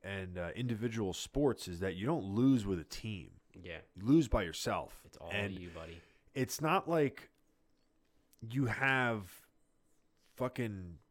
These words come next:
Speaker 1: like, how many, how many baseball games are there a year?
Speaker 2: A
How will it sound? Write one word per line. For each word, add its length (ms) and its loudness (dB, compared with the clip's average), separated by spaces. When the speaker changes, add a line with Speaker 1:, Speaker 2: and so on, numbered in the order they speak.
Speaker 1:
like, 140 -8
how 120 -2
many, 300 0
how 100 -4
many 140 -4
baseball 400 -2
games 240 -10
are 80 -6
there 100 -8
a 40 -8
year? 200 -12
Speaker 2:
A 40 -12